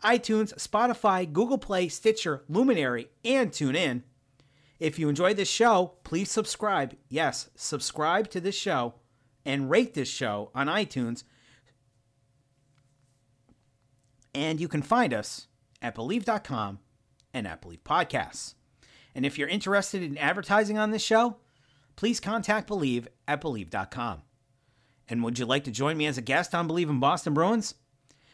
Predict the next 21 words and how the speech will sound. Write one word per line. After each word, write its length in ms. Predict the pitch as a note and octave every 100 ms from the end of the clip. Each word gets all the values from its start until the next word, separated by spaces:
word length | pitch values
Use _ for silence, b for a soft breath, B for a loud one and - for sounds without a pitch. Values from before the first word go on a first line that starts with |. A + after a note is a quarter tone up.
| b
Go 120 | F3
to 100 | G3
the 80 | D#3+
Boston, 540 | C3+ F3 G#3 A#3+ G#3 - _
the 180 | B2+ A2+
Believe 400 | A2+ A#2 G#3 C4
in 100 | A#3+
Boston 320 | G#3 G#3+ G#3
Bruins 260 | E3+ F#3+ G3
Facebook 360 | G#3 G3+ D#3+
page, 360 | - C3 A2+ - -
and 140 | C#3+
we'll 100 | E3
set 200 | D3+ F#3
up 100 | A3+
a 40 | A3+
date 420 | F3+ B2 C3 - _ _ -
and 160 | F#3+
time 220 | D3+ B2+ A#2+
to 100 | A#2+
record. 520 | A#2 - D3 A2